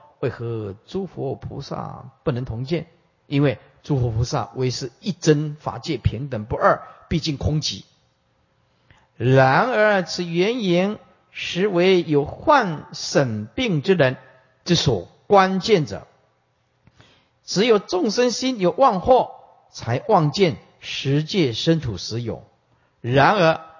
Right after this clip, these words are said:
若说此等原因是审见所成之色，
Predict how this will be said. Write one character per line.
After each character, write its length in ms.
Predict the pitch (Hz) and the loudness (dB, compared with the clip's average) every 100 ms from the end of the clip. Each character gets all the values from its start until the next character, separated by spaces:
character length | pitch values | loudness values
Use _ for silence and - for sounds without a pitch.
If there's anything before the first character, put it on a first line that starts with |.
| - _ | -20 _
若 300 | - 180 226 | -4 4 4
说 160 | 170 202 | 6 0
此 320 | 190 - 190 | -4 -4 -2
等 280 | 226 202 165 | 0 0 0
原 300 | 151 170 247 | 0 2 2
因 240 | 180 175 - _ - | 0 0 -4 _ -8
是 140 | 226 | -4
审 440 | - - 151 135 | -2 2 2 2
见 240 | 135 165 147 - _ | 0 0 0 -6 _
所 300 | - - 117 | -4 0 0
成 220 | - 135 | 0 -2
之 140 | 156 180 | 0 0
色， 280 | 220 196 | 2 2